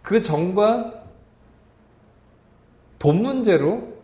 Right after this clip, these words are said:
크게 휘청하지 않게끔 넘어가려고 보험을 드는 거예요. 근데 여성분들의 경우는 재무적으로 힘든 부분이 아니라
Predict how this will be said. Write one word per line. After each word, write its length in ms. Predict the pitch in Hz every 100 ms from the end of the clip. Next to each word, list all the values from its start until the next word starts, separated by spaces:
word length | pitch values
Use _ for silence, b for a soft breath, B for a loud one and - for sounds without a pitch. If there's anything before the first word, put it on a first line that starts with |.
| _
크게 460 | - - 254 262 254
휘청하지 640 | 254 - - 277 277 208
않게끔 760 | 127 135 147 - 202 196 202 139
넘어가려고 720 | 120 214 277 233 165 117 107
보험을 280 | 117 117 110
드는 260 | 101 98
거예요. 220 | 101 101 107 - _ _ _ _ _ _ _ _ _ _ _ _ -
근데 360 | - 190 202 147
여성분들의 680 | 127 170 226 220 208 196 175
경우는 240 | 160 -
재무적으로 920 | - 123 175 190 170 147 143 202 - - - _ _ - - - - _ - - _ _ _ _
힘든 360 | - 220 226 220
부분이 300 | 190 185 180
아니라 340 | 117 147 226